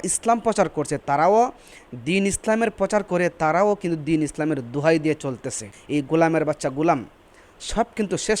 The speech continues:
করে দিচ্ছে। দর্শক, এই যে সাসি বিডি, বাপরে বাপ, বিডিটা যা একটা কওয়া কইল, যা একটা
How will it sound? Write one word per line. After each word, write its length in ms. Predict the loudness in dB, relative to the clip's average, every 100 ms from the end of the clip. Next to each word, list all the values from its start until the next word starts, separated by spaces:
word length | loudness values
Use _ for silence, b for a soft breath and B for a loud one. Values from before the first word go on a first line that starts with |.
| -2
করে 140 | -4 -4
দিচ্ছে। 260 | -10 -14 -14 -16 -8
দর্শক, 300 | -8 -2 -4 -4 B B B B B -2
এই 60 | 2
যে 80 | 0 2
সাসি 280 | 0 2 0
বিডি, 200 | 0 0 -2
বাপরে 300 | -4 -4 -4 0
বাপ, 160 | 0 -2 -10 -4
বিডিটা 320 | -2 0 -2 -4 -2
যা 100 | 0 0
একটা 240 | -2 -2 0 4
কওয়া 180 | 4 6
কইল, 240 | 4 2 2 0 -6 B B B -8 2
যা 100 | 4 4
একটা 200 | 2